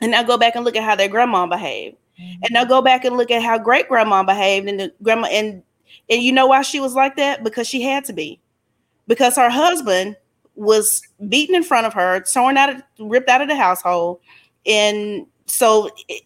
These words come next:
Speaker 1: in her mind, she internalized, "I have to be strong. I have to be this." And, you know, and even in the book, I talk about how the whole strong Black woman thing can kinda be detrimental for us to, in, in a, in a sense, because we look at it as like, it's this mantle and,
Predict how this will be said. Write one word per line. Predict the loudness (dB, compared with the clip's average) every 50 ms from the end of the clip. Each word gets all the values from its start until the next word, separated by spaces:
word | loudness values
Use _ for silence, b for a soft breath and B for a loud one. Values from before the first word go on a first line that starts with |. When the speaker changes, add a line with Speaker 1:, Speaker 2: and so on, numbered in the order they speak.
| _ 2
Speaker 1:
in | 2 4
her | 4 4 4 4 4
mind, | 4 4 4 4 2 0
she | -2 -2 -4 -2 -2
internalized, | -2 -4 -2 -2 -2 -2 -2 -2 -2 0 0 0 -2 -2
"I | -6 -8 -8
have | -6 -2 0 0 0 -2 -6
to | -10 -8
be | -8 -8 -10
strong. | -10 -8 -6 -4 -4 -2 -4 -4 -6 -8 B B B B B
I | -4
have | -2 -2 -2 -2 -4
to | -8
be | -10 -8 -6 -6 -2
this." | 0 0 0 -2 -4 -6 -4 -4
And, | -4 -4 -4 -4
you | -4 -2
know, | -2 0 0 0 -2 -4 B B B B B
and | -2 2
even | 2 2 4 4 4
in | 4
the | 2 2
book, | 0 0 2
I | 2 2
talk | 2 2 0 0 0
about | 0 2 2 2
how | 4 4 2
the | 4 2 2
whole | 4 4 4 4 2
strong | 0 -2 -2 0 0 0 0 0
Black | 2 2 2 2 0
woman | -4 -6 -6 -6 -8
thing | -6 -6 -6 -4 -4 -6 -6 b b b b
can | -2 -2 -2 0
kinda | 2 2 2 2 0
be | 0 0 0
detrimental | 2 0 0 0 -2 -2 -2 -2 -2 -2 -4
for | -4 -2 -2 0
us | 0 -2 -4 -6 -6
to, | -6 -6 -2 -2
in, | -2 -2 -4 -6
in | -6 -6
a, | -4 -6 -6 -6
in | -6 -6 -6
a | -6
sense, | -6 -6 -6 -6 -6 -8 -8
because | -8 -6 -2 0 0 0 0 -4 b b b b b b _
we | -4 0 0 0
look | 2 2 0 0 2
at | 2 2 2
it | 4 4
as | 4 4 4 2
like, | 0 0 0
it's | -2 -2 -2
this | -2 -4 -2 -2
mantle | 0 2 2 2 2 2 0 0 -2 -2 -2 -2
and, | -4 -6